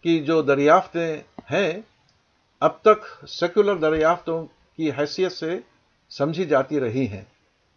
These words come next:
ان کو رب العالمین کی دریافت کا درجہ دے دیں۔ وہ سائنس کو اسلام کے علم کلام کی حیثیت سے لوگوں کے سامنے لائیں۔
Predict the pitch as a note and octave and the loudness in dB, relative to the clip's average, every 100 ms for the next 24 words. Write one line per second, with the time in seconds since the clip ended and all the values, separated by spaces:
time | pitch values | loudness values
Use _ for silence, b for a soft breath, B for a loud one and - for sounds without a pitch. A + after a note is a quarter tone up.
0 | _ _ _ _ - F3 G3 F3+ F3 F#3 | _ _ _ _ -4 -2 -2 -2 -2 2
1 | C#3 C#3 D#3+ C3+ C#3+ C#3+ D#3 G3 F3+ D#3+ | 0 2 2 4 2 2 0 -4 -4 -2
2 | C3+ C#3+ D3+ D3 C#3 A#2 B2 A#2 D3 A#2+ | 0 0 0 -2 -6 -6 -6 -2 -4 -2
3 | A#2 G#2+ G2+ _ _ _ _ _ _ _ | -6 -6 -12 _ _ _ _ _ _ _
4 | _ _ _ _ _ _ _ C3 C3 F3+ | _ _ _ _ _ _ _ -4 2 2
5 | D#3+ - D3+ E3+ G#3+ G#3+ E3+ G#3 - _ | 2 -2 0 0 0 -4 -2 -2 -4 _
6 | _ _ _ _ _ _ D3 - D3+ F3+ | _ _ _ _ _ _ -8 -2 2 2
7 | G3+ G3 F#3+ F3+ - _ _ _ _ _ | 2 -2 -2 -4 -10 _ _ _ _ _
8 | _ - G3+ G3 G3 C#3+ D#3 G3 F#3 F#3 | _ 2 4 4 2 2 2 2 -2 -4
9 | - D3 - F#3+ F#3 E3+ G3 - C3+ E3+ | -4 -6 -2 -2 -2 -4 -4 0 2 2
10 | F#3 F3 D#3+ - C3 D3 E3 A2 A#2 | 0 -2 -6 -2 -2 -2 -2 -2 -4